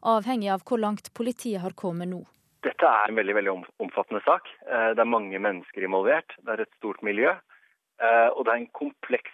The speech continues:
Speaker 2: form for kriminalitet, fordi at, eh, om vi ser på menneskesmugling og ulovlige arbeidere og den type ting, så er det en klassisk form for mafiakriminalitet.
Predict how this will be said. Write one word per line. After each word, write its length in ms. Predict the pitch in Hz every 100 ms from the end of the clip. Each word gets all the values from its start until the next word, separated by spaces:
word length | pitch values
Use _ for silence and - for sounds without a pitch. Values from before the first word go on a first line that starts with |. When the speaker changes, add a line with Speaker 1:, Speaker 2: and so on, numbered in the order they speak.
| -
Speaker 2:
form 240 | - 95 85
for 160 | 104
kriminalitet, 560 | 110 110 127 - 165 - -
fordi 180 | 120 107
at, 220 | 107 -
eh, 240 | 131 123 - 127 -
om 140 | 123
vi 80 | 127
ser 100 | -
på 140 | 247
menneskesmugling 1040 | 262 113 90 - 92 - 101 95 104 117 131 113
og 160 | - - 127
ulovlige 640 | 113 98 95 104 117 120 120 -
arbeidere 720 | 117 101 98 95 90 107 117
og 80 | 110
den 100 | 98
type 160 | 101
ting, 160 | 170 226 _ _ _ _ _ _ - _ -
så 60 |
er 80 | 135
det 20 |
en 140 | 110 -
klassisk 400 | 101 - - -
form 80 | 90
for 100 | 113
mafiakriminalitet. 880 | 101 82 - 92 101 98 101 127 117